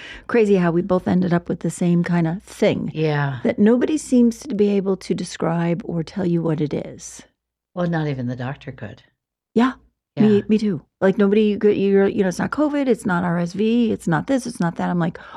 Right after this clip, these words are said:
Speaker 1: "What is it and why won't it go
Speaker 2: <laughs>
Speaker 1: away?" So I did a lot of, uh, researching on myself on what to do about this. So I'm drinking something, now I'm gonna get it wrong.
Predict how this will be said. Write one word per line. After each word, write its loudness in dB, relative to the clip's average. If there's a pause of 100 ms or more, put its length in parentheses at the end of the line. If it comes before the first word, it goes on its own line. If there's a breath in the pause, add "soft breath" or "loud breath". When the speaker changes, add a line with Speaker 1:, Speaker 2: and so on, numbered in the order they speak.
(100 loud breath)
Speaker 1:
"What 2
is 2
it 0
and 0
why -2
won't 0
it 0
go 2
Speaker 2:
<laughs> -
Speaker 1:
away?" 0 (400 loud breath)
So 2
I 2
did 2
a 4
lot 4
of, 2
uh, 0
researching 0
on 0
myself -2
on -2
what -2
to -6
do -4
about -6
this. -6
So -6
I'm -2
drinking 2
something, -4
now 0
I'm 0
gonna -2
get -4
it -8
wrong. -6